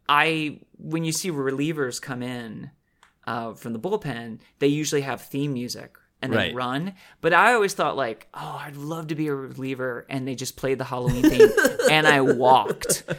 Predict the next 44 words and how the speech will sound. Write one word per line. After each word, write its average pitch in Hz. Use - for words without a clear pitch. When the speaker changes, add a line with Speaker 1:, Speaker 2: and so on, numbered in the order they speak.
Speaker 1:
'Cause 214
that's 240
Speaker 2:
Really 120
Speaker 1:
what 107
Speaker 2:
slowly 117
and 104
methodically. 95
Speaker 1:
That's 277
what 269
I 247
love 233
about 190
Michael 165
Myers, 208
is 160
that 143
his, 202
his, 170
uh, 127
his 156
walking 185
is 131
so -
graceful 147
in 143
the 143
first 131
movie. 120
He's 165
not 196
running. 147
He's 131
moving 165
at 139
a 127
deliberate 160
pace. -
Speaker 2:
Yeah. 113
Speaker 1:
Uh, 90
Nick 208
Castle, 147
who 143
plays 196
him, 127